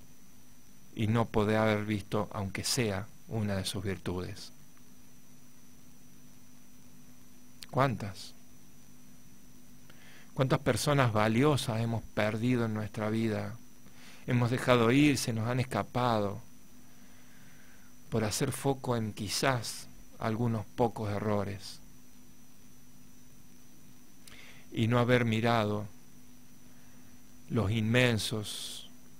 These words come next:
tesoros, virtudes, riquezas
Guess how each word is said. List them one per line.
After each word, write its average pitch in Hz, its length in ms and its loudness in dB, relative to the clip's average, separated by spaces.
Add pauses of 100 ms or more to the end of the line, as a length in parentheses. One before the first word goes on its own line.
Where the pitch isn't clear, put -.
tesoros, 107 880 2 (160)
virtudes, 104 920 0 (200)
riquezas - 960 -4